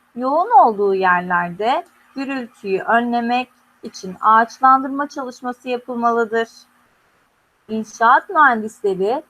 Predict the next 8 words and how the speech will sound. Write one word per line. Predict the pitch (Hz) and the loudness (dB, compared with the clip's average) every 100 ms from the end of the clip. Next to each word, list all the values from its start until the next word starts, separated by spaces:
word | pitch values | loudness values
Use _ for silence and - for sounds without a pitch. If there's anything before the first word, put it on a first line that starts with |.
| _ _ | _ _
projelerinde | 285 311 262 226 196 185 180 175 226 302 - _ - | -2 -2 0 -2 -2 -4 -6 0 0 0 -8 _ 0
komşu | 277 285 - 311 | 0 0 -6 -6
duvarlar | 240 214 190 180 175 - | 0 4 4 2 -6 -4
arasında | 220 226 226 - 196 185 220 285 _ _ - | -2 -2 -4 -10 -4 2 4 2 _ _ -10
ve | 220 | -10
katlar | - 208 - 285 | -2 -2 0 -4
arasında | 285 208 190 190 196 202 | -2 -6 -8 -10 -10 -10
ye-, | 196 233 269 | -6 -6 -6